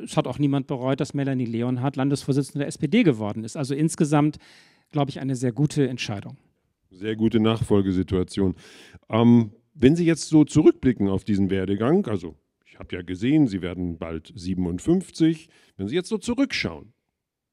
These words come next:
Speaker 2: würden Sie etwas jetzt anders machen?
Speaker 1: Ja, das ist so eine typische Frage, wo man als Politiker aufpassen muss. Wenn einem Journalist diese Frage stellt, will er ja nicht eine ehrliche Antwort.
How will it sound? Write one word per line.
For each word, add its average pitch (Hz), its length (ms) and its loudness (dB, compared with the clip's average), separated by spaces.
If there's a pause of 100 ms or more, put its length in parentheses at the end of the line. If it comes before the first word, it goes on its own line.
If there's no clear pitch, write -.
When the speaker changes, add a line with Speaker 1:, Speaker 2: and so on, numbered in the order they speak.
(440)
Speaker 2:
würden 120 200 6
Sie 120 60 -2
etwas 117 300 -6
jetzt 139 180 -6
anders 92 320 -8
machen? 95 240 -12 (1300)
Speaker 1:
Ja, 123 80 -6
das 165 120 4
ist 180 120 0
so 185 60 4
eine 165 120 6
typische 185 320 0
Frage, 175 280 2
wo 165 60 2
man 156 140 0
als 147 100 -6
Politiker 175 480 -4
aufpassen 147 380 -4
muss. 117 140 -4
Wenn 156 100 -4
einem 143 140 -2
Journalist 151 380 2
diese 180 200 0
Frage 156 320 2
stellt, 120 360 -6
will 170 140 4
er 180 60 6
ja 165 100 4
nicht 180 180 0
eine 165 120 2
ehrliche 156 420 0
Antwort. 135 500 -2